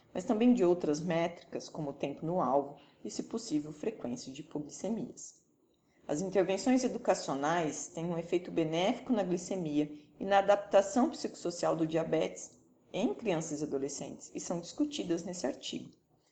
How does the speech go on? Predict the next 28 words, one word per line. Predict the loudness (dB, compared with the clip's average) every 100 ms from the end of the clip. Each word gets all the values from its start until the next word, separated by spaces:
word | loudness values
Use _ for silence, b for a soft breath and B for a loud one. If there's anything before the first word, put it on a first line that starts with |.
| _ _ _ _ _
que | -8 -4
refere | -4 0 2 2 0
que | -4
as | -4 -4
intervenções | 0 0 0 -2 -4 -6 -6
que | -4
demonstram | -2 0 -2 -4 -6
efetividade | -8 -10 -12 -10 0 2 2 -2 -12 _ _ _ 0
devem | 0 0 -4
ter | 2 2 2 -8 _ _ _ -10
diversos | -6 6 8 8 4 -4
pontos | -2 -2 -2 -2
a | -6
serem | -4 -4
considerados, | -4 -6 -4 -2 2 2 0 -2 -14 -12
os | -10
quais | -4 -2 0
eu | -2
vou | -4
listar | -2 0 0
aqui. | -2 -6 -18 _ _ _ _ _
Devem | 2 2 2
ser | 2
baseadas | 2 4 4 4 2
em | -8
princípios | -8 -10 -12 -16 -18
psicoeducacionais | -8 -6 -6 -8 -8 -10 -8 -6 -6 -8
claros, | 0 4 6 4 0 -6